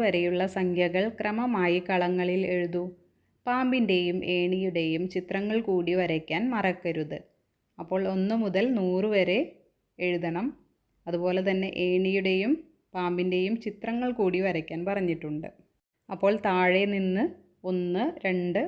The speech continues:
മൂന്ന്, നാല്, അഞ്ച്, ആറ്, ഏഴ്, എട്ട്, ഒൻപത്, പത്ത്,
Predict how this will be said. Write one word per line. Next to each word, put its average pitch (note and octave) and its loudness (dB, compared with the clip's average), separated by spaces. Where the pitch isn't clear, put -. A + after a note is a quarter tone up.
മൂന്ന്, F#3 0
നാല്, F3 0
അഞ്ച്, F#3 0
ആറ്, F3+ -2
ഏഴ്, F#3 -2
എട്ട്, - -10
ഒൻപത്, F#3 -4
പത്ത്, G3+ -10